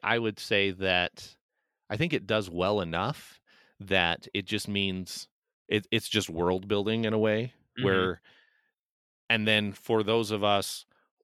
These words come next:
Speaker 1: or if you have any inkling of that sort of thing, it's more of a, like,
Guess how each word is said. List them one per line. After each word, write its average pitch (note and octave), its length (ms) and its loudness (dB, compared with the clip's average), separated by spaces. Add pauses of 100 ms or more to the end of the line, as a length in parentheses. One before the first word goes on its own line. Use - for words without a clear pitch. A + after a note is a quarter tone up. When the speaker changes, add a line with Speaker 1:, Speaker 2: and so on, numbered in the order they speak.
Speaker 1:
or G2+ 180 0
if G2+ 240 -2
you G2 160 -4
have G#2 380 0
any G2 260 -2
inkling F#2 520 -4
of E2+ 240 -6
that F2 240 0
sort G2 240 -2
of E2+ 100 -6
thing, F#2 240 -6
it's - 240 -6
more F2+ 260 -2
of E2 140 -4
a, D#2 380 -2
like, D#2 300 -6